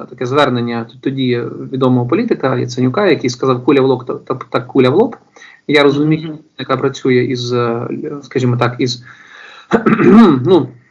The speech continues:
Speaker 1: дуже часто працює із певними масами людей,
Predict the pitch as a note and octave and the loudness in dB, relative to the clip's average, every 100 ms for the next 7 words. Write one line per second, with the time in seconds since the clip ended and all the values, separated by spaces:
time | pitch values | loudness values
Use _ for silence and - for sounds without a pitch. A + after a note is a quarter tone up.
0 | _ _ _ _ _ _ C#3 E3+ D#3 - | _ _ _ _ _ _ 2 2 2 0
1 | C#3+ B2+ B2+ B2 B2 - C3+ B2+ B2+ A#2 | -2 -2 -12 -14 -14 -10 -6 -6 -6 -10
2 | - - C3 C3 C#3 G3+ B3+ G3+ F#3 E3+ | -12 -10 -6 -4 -2 -2 -2 -4 -6 -4
3 | D#3+ | -6